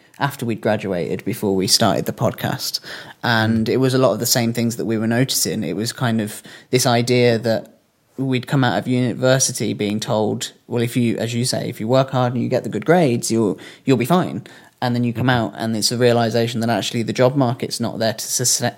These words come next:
sustain that because now everybody's got the same level of qualifications.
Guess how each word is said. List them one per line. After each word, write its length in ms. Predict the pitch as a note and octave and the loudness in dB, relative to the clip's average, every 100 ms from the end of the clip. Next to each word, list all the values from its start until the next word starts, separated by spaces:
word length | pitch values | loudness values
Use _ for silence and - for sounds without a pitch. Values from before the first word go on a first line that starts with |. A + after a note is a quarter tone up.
| - | 0
sustain 480 | C3 - B2 B2 G#2+ | 0 2 2 0 0
that 240 | A2+ C#3+ | -4 -6
because 400 | A#2+ A#2+ A2 B2 | -8 -6 -4 -2
now 180 | A#2+ A2 | 0 2
everybody's 720 | B2 C3 A2+ F#2+ G2+ - - - | 2 0 -4 -4 -4 -6 -8 -8
got 160 | - | -4
the 60 | A2+ | -2
same 280 | - A2+ A2+ | 0 0 0
level 220 | G2 F#2 | -2 -4
of 120 | - | -6
qualifications. 880 | A2 F#2 - A2 F#2 - C#2 - | -4 -4 -4 -4 -4 -4 -4 -4